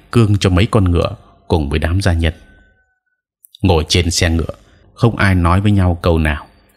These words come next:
Họ chăm chú nhìn vào cái đĩa trên tay thầy lĩnh. Thanh kim chỉ nam bên trong thì đứng yên bất động,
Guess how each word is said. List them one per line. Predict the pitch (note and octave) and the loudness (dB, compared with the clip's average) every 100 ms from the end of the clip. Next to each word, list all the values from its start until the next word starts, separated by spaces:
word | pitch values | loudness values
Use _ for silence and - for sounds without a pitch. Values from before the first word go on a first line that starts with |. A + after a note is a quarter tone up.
| _ _ _ | _ _ _
Họ | - E2+ D#3+ | -2 0 0
chăm | - A2+ | 0 0
chú | A2+ G#2 | 2 2
nhìn | C3+ A2 D#2 D2+ | 2 0 0 -2
vào | C#2+ C#2+ | -4 -4
cái | - | -2
đĩa | F#2+ G2+ - | -2 -2 -2
trên | F#2+ | -2
tay | F#2 F2+ F2 | 0 0 0
thầy | E2 D2 | -4 -6
lĩnh. | G#2 - B2+ _ _ _ _ _ _ _ _ | -8 -8 -10 _ _ _ _ _ _ _ _
Thanh | - F#2 F2+ | -4 -2 0
kim | G2 F2+ | 2 0
chỉ | F2 D2 | 0 -2
nam | D2+ E2+ F2 E2+ | 0 0 0 0
bên | E2+ | -2
trong | D#2+ E2+ E2 E2 _ _ - | 0 0 -2 -8 _ _ -6
thì | F2 | -4
đứng | D#2 | 0
yên | G2+ F2+ D#2+ | 0 0 0
bất | - - | -4 -2
động, | C#2+ | -4